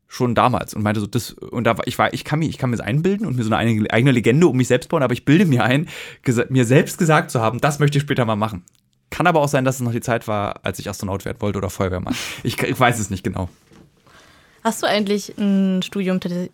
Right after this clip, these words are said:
Speaker 2: tatsächlich zu Ende gemacht? Hast du
Speaker 1: Nö.
Speaker 2: studiert?
Speaker 1: Ich hab studiert, ich hab, ähm, Kulturwissenschaften und Japanisch studiert. Ich hab Kulturwissenschaften sogar die Zwischenprüfung abgelegt, bei Japanisch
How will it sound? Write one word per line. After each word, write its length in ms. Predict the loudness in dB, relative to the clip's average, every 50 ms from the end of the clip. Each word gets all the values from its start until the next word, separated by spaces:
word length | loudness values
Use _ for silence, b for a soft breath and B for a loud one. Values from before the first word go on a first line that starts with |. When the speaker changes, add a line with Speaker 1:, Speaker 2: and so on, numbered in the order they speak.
| _ _ -14
Speaker 2:
tatsächlich 560 | -12 -10 -6 -4 -4 -2 -2 -4 -6 -6 -6
zu 100 | -10 -8
Ende 200 | -4 -2 0 0
gemacht? 320 | 0 0 0 -2 -4 -6 -10
Hast 140 | -10 -8 -2
du 40 | 2
Speaker 1:
Nö. 100 | 2 2
Speaker 2:
studiert? 320 | 2 2 0 -2 -4 -2 -2
Speaker 1:
Ich 140 | 0 2 2
hab 120 | 2 2
studiert, 440 | 2 0 2 4 4 6 4 4 2
ich 160 | -2 -2 0
hab, 220 | 0 0 0 -2 -4
ähm, 500 | -2 -2 -2 0 0 0 0 -2 -4 -4
Kulturwissenschaften 600 | -4 -2 0 0 0 0 -2 -2 -2 -2 -2 -2
und 80 | -2 -2
Japanisch 360 | -2 -2 -2 -4 -4 -4 -4
studiert. 240 | -4 -2 -2 -2 0
Ich 80 | -2
hab 100 | -2 -2
Kulturwissenschaften 600 | -2 -2 0 0 0 0 -2 -2 -2 -2 -2 -2 -2
sogar 160 | 0 2 0
die 60 | 0
Zwischenprüfung 480 | 0 -4 -6 -4 -2 -2 -2 -2 -2 -4
abgelegt, 400 | -4 -4 -4 -4 -4 -4 -4 -2
bei 80 | -2 0
Japanisch 680 | 0 0 -2 -2 -2 0 0 0 -2 -4 -6 -8 -10